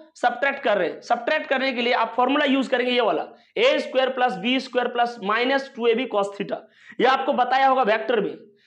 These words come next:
जब हम लोग एक वेक्टर से दूसरा वेक्टर को सब्ट्रैक्ट करते हैं तो ए स्क्वायर प्लस बी स्क्वायर माइनस टू ए बी cos theta का फॉर्मूला यूज़ करते हैं। चलिए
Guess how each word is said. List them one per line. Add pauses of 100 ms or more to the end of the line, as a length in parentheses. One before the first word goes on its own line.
(140)
जब
हम
लोग
एक
वेक्टर
से
दूसरा
वेक्टर
को
सब्ट्रैक्ट
करते
हैं
तो
ए
स्क्वायर (100)
प्लस
बी
स्क्वायर (100)
माइनस
टू
ए
बी
cos
theta
का
फॉर्मूला
यूज़
करते
हैं। (440)
चलिए